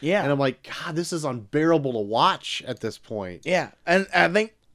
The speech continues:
Speaker 1: <clears throat> yeah, I mean, it's, it's a detriment, but it's still, like, it kinda hammers home the message of the movie, kind of. Where it's like, you're now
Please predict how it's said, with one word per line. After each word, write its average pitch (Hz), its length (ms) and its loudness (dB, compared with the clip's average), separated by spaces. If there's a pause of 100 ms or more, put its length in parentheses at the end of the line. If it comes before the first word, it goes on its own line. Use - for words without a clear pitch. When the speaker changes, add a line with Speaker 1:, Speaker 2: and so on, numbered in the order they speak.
(360)
Speaker 1:
<clears throat> - 320 -12
yeah, 185 240 6
I 196 60 6
mean, 190 220 6
it's, 185 140 6
it's 180 140 0
a 190 60 8
detriment, 202 600 4
but 185 140 8
it's - 120 0
still, 190 380 2
like, 165 180 6
it 151 120 -8
kinda 175 220 -2
hammers 170 360 0
home 175 160 0
the 156 60 -4
message 151 340 -4
of 147 80 -4
the 143 80 -4
movie, 151 380 0
kind 117 340 -8
of. 120 340 -6 (580)
Where 156 280 6
it's 165 240 2
like, 170 220 2
you're 185 240 6
now 190 340 8